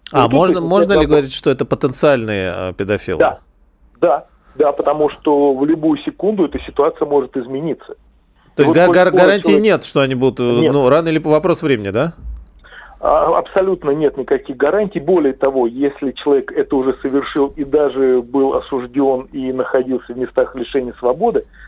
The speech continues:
Speaker 2: то вероятность того, что он совершит это повторно, она кратно возрастает.
Speaker 1: Так, химическая конст-, э, кастрация. Вариант
Speaker 2: Не работает.
Speaker 1: не раб-, он принимает гормоны или, э, там, ну, в общем, это снимается проблема, да?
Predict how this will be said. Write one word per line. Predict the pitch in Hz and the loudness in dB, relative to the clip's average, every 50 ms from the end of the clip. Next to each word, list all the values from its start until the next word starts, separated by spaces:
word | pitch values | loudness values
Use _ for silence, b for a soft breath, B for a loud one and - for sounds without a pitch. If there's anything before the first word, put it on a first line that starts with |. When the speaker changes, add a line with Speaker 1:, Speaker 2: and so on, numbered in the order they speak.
| B B | B B
Speaker 2:
то | - 143 | -2 -2
вероятность | 135 139 160 160 165 156 147 143 - 131 - _ | 0 2 2 2 2 2 0 0 -4 -10 -8 _
того, | - 139 139 139 135 135 | -2 0 2 2 0 0
что | - - - 131 131 | -2 -2 -2 -2 -2
он | 127 - - | -2 -2 -4
совершит | - 127 135 139 - - 147 - | -2 -2 -2 -4 -2 -6 -2 -2
это | 127 120 - 120 | -2 -2 -2 -4
повторно, | - - 127 131 - _ 196 196 185 156 123 - b b b b b | -2 -2 -2 -2 -4 _ -2 -2 -2 -2 -4 -8 b b b b b
она | b 127 127 139 | b -2 -2 -2
кратно | - - 151 147 143 143 135 | 0 0 0 0 0 -2 -4
возрастает. | 117 117 113 117 110 104 - _ _ - - - - - _ | -6 -4 -4 -4 -6 -6 -8 _ _ -16 -14 -14 -16 -4 _
Speaker 1:
Так, | 131 110 - - | 0 0 0 -4
химическая | - - 160 170 190 175 - - - 160 | -4 -2 0 0 0 -2 0 0 0 2
конст-, | - 165 160 156 - - | 2 0 0 -2 -4 -2
э, | 170 156 147 147 147 147 139 | 2 2 4 4 4 2 2
кастрация. | - 160 151 151 - 165 135 113 - - - 120 110 104 107 110 110 110 | 2 0 0 2 2 0 0 0 -2 -6 -4 0 0 2 4 4 2 4
Вариант | 120 135 160 190 214 226 208 202 | 4 4 4 6 6 4 4 4
Speaker 2:
Не | 175 | 2
работает. | - - - - - - | 0 0 -2 -8 -14 -6
Speaker 1:
не | 135 143 165 | -2 0 0
раб-, | 175 151 160 | 2 2 2
он | 147 143 147 170 170 | 2 4 4 2 2
принимает | 165 165 170 170 175 170 160 151 | 0 0 0 2 2 2 0 2
гормоны | 156 180 185 196 220 254 247 226 208 185 170 | 2 2 2 4 2 2 2 2 2 0 0
или, | 143 147 156 160 156 151 151 147 147 135 113 117 127 127 131 127 | 2 2 2 4 4 4 4 4 4 2 0 0 -2 0 -2 0
э, | 123 | 0
там, | - 131 131 127 120 113 113 117 120 117 120 127 | 0 -2 -2 -2 -8 -12 -12 -14 -14 -14 -14 -10
ну, | 131 147 170 | -4 -2 2
в | 165 | 2
общем, | 175 165 - - 160 | 2 0 0 -4 -4
это | 147 127 139 | -2 -2 -2
снимается | - - 151 143 127 104 85 - | -2 -2 -2 0 0 0 0 -2
проблема, | - 104 95 90 87 82 82 - | -2 -2 -2 -2 -4 -6 -4 -4
да? | 139 160 | -4 -4